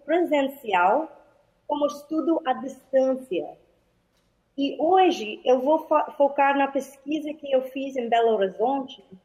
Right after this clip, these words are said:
que é um tipo de blended learning, e que se chama a sala de aula invertida. Mas antes de começar, vamos explorar por que essa tendência de blended learning está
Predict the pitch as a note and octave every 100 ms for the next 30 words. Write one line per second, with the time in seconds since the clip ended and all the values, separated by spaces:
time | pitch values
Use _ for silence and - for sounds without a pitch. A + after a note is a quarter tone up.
0 | _ _ _ _ - C#4 D4+ D#4+ D#4 -
1 | E4+ - C4+ G#3 G#3+ G#3 G3 G3 G3 F#3
2 | F3 D#3+ D#3 - _ A3+ C#4 C#4 C#4+ C4
3 | - C#4 C#4 C#4+ D4 - A#3 - C4 B3
4 | A#3+ A#3+ A3+ A3 A3 A3 G3 G3 - A3+
5 | A3 D#3 - _ _ _ _ _ _ _
6 | _ _ - C#4 C#4 C#4 C#4+ G4 G#4+ F#4+
7 | - C#4+ - C4 A#3 A#3 C4+ A#3+ F#3+ -
8 | - A#3 G3+ G3+ C#4 A#4+ C#5+ C5 F4 F4
9 | - B3+ A#3 A#3+ G#3+ G#3+ - D4+ D4+ -
10 | F#4+ A4+ E4+ C4+ C4 A#3 G#3 G#3 B3+ D#4
11 | - F#3+ F#3 G3 G#3 A3+ A#3 F#3+ G3 A#3
12 | A#3+ F#3+ G3 B3 -